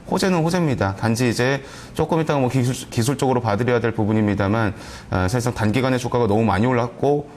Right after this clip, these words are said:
또 매니저들 사이에서도 일단, 음, 상장 폐지 리스크가 제거가 됐기 때문에 이제는 이제 펀더멘털을 보고 사야 된다라는 관점으로 여기까지 올라오긴 한 건데 사실상 뭐 성장성이라고 한다면 이제 사실 냉정하게 이야기를 하면은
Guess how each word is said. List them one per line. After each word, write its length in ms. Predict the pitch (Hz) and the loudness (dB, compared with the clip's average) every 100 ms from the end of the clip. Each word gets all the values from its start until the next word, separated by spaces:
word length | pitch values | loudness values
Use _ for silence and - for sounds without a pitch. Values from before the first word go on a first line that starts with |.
| - | -6
또 80 | - | 0
매니저들 440 | 98 123 139 135 | 2 2 2 0
사이에서도 480 | 127 156 147 135 127 | 0 2 2 0 0
일단, 480 | 117 - 117 110 95 - - - - - - - | 0 0 0 0 -2 -6 -20 -20 -20 -20 -18 -6
음, 320 | 107 101 92 90 - | -2 0 0 -4 -10
상장 480 | - 185 185 190 175 | -6 -2 0 -2 -2
폐지 260 | 190 180 170 | -2 0 2
리스크가 420 | 117 - 131 135 | 0 -2 -2 0
제거가 340 | 110 107 123 | 0 0 0
됐기 200 | 113 - | 0 -2
때문에 500 | 98 107 98 113 135 - - - - | -2 0 2 2 0 -4 -16 -8 -2
이제는 280 | 101 123 | 0 2
이제 100 | 117 | 0
펀더멘털을 580 | - 196 185 190 170 147 | 0 0 0 0 0 0
보고 160 | 120 110 | 0 -2
사야 260 | - 175 | 0 0
된다라는 400 | 175 147 131 117 | 0 0 0 0
관점으로 480 | 110 95 120 110 107 | 0 0 0 2 2
여기까지 300 | 98 104 110 | 2 2 2
올라오긴 420 | 98 98 104 101 | 2 4 2 2
한 120 | 123 117 | 0 0
건데 420 | 95 104 110 - - - - - | 2 2 0 -4 -10 -12 -12 -6
사실상 680 | 156 175 190 180 156 127 101 | -2 -2 0 0 2 2 0
뭐 160 | - 101 | 2 0
성장성이라고 840 | - 208 233 240 220 214 180 165 | 0 0 2 0 0 0 2 0
한다면 320 | 147 139 139 117 | 0 0 0 0
이제 240 | 123 117 | 0 0
사실 480 | 135 123 139 143 104 | -2 0 0 0 0
냉정하게 480 | 101 120 139 123 113 | 2 2 2 2 2
이야기를 260 | 107 107 | 2 0
하면은 380 | 101 101 113 95 | 2 2 0 -2